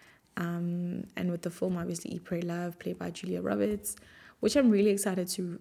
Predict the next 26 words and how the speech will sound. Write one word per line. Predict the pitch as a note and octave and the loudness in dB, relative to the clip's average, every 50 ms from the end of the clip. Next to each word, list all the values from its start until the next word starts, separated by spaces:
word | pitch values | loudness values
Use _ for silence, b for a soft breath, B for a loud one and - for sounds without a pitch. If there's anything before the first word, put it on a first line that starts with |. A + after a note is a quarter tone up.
| - _ | -10 _
to | - - F3 | -6 -4 -4
watch | F3 F3 F3 - F3+ F3 - - - - - _ | -2 -2 -2 -2 -4 -4 -4 -6 -6 -6 -4 _
now, | F3 E3+ E3 E3+ F3 F3 F#3 F#3+ G3 G3+ A3 G#3 | 0 0 0 0 -2 -2 -2 0 0 0 2 0
because | G#3+ F#3+ G3 - - F#3 F3+ F3 F3 | -2 -2 -2 -4 -4 -2 -2 -2 -4
I | - - F3 | -4 -6 -6
feel | E3+ - F#3+ F3+ F3+ | -6 -4 -4 -4 -4
like, | F3 F3+ - | -4 -4 -6
I | F3+ | -6
keep | F3+ - G#3 G3+ | -4 -4 -4 -4
on | G#3 G3 | -4 -4
telling | G3+ G3 F#3 F#3 | -4 -4 -2 -2
my | F3+ F3 | -2 -2
friends, | - F#3 F#3 F#3 F#3 | -2 -2 -2 -2 -2
I'm | F3+ F3+ | -2 -2
like, | F#3 F#3 F3+ F#3 B B B B B B B B B - | -2 -2 -4 -6 B B B B B B B B B 2
"I | G#3+ A3 | 2 4
feel | A#3 B3 | 6 6
like | C#4 C4+ B3+ A3 | 4 6 6 4
now | G3+ G3 | 4 4
I'm | G3 G3+ | 4 4
gonna | G#3 G#3+ | 4 4
be | G#3+ A3+ | 4 4
like, | A#3 B3 B3+ C4 | 2 2 2 2
'Oh | D4+ | 2
my | D4+ E4 D#4+ | 2 2 2
gosh, | D#4+ D#4+ D#4+ E4 E4 D#4 C#4+ B3 - - | 4 4 4 4 4 4 2 0 -2 -6